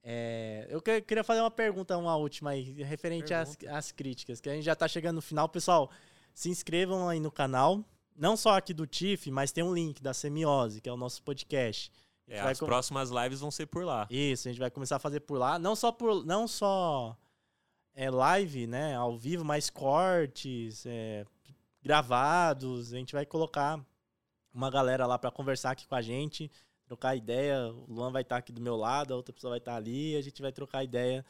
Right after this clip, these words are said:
Speaker 1: sobre design, sobre tecnologia. Então sigam a gente, aí tá o link na descrição, tá bom? Segue aí pra ajudar. E,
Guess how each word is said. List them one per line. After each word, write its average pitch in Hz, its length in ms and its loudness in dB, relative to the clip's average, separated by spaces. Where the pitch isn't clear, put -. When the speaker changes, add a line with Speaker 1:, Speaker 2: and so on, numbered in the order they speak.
Speaker 1:
sobre 135 260 -6
design, 127 480 -2
sobre 127 220 -12
tecnologia. 131 460 -4
Então 135 200 -4
sigam 170 460 0
a 151 40 4
gente, 147 500 0
aí 123 160 -2
tá 135 140 2
o 131 100 4
link 131 240 -6
na 131 120 -2
descrição, 127 760 -4
tá 107 100 -16
bom? 135 380 -2
Segue 131 340 -4
aí 139 140 2
pra 135 160 0
ajudar. 127 460 0
E, 123 640 -6